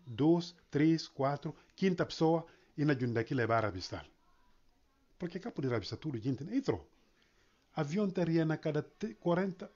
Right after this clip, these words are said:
na cada trinta e sete segundos, e era vinte e sete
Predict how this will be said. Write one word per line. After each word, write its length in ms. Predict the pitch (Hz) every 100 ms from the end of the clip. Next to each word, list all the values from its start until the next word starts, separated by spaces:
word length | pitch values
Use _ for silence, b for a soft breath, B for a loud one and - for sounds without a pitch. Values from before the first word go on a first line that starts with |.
| -
na 80 | 151
cada 240 | 151 165
trinta 480 | 165 - 208 214 -
e 80 | 175
sete 400 | - - 190 185
segundos, 800 | - 143 151 170 120 95 - - b b b b b -
e 80 | 139
era 140 | 151
vinte 240 | 113 170
e 40 | 170
sete 300 | 120 -